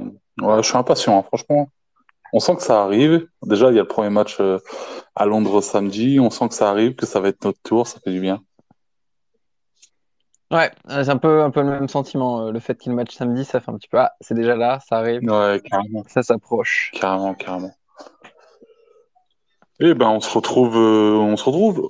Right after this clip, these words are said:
Speaker 1: à deux ce soir parce que l'ami Pierrot a des obligations pro, donc il sera pas avec nous. Mais on se retrouve à deux ce soir pour débrief. Euh, on a pas mal de choses à dire, euh, avec un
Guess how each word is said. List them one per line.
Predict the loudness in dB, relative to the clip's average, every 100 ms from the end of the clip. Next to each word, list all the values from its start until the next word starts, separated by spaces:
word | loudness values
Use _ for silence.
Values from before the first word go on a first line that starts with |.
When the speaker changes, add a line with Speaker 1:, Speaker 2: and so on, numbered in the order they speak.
| -2
Speaker 1:
à | -2
deux | 2 0
ce | 2
soir | -2 0 0 0
parce | -2 -6
que | -2 2
l'ami | 4 4 4 2 0 -4
Pierrot | -2 0 4 2
a |
des | 2 -2
obligations | 0 0 0 -2 -6
pro, | -2 2 2
donc | 2 -2
il | -8
sera | -8
pas | -2 0
avec | 0 0
nous. | 0 0 -4 _
Mais | -4 -2 0 0
on | -2
se | -2
retrouve | -4 -2 0
à | 2
deux | 0
ce | -2
soir | -2 0 -2
pour | -2
débrief. | -2 0 0 -2 -16 -16 -12 -10 -10 -12 -12 -12 -12 -16 _ -8
Euh, | -4 -2 -2 -2 0 -2 -4 -4
on | 0
a | 0
pas | 2 2
mal | 2
de | 2
choses | -2 0 0
à | 2 0 -6 -14
dire, | -4 -2 2 2 0 0
euh, | 2 2 2 0 0 0 -2 -2 -6 -6
avec | -2 2 2
un | 0